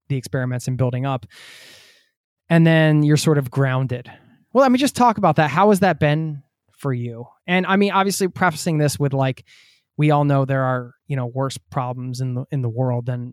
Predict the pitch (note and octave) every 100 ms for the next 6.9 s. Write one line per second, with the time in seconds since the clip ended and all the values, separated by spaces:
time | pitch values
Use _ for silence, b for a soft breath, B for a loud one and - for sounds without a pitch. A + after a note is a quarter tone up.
0 | - C3 A#2+ C3 C3 B2+ B2 A#2 B2 B2+
1 | B2 A#2+ A#2 - B2+ - D3 B2+ B2+ B2+
2 | C3 - - B2+ B2 B2 - A#2+ B2 B2
3 | B2 C#3+ C#3 b b b b - E3 D#3+
4 | D3+ - E3+ D3+ D#3 D#3 - D3+ D3 D3
5 | D3 - - C3+ C#3 D3 F3 _ C#3+ C3+
6 | C3+ C3 - B2+ B2+ C#3 C3+ B2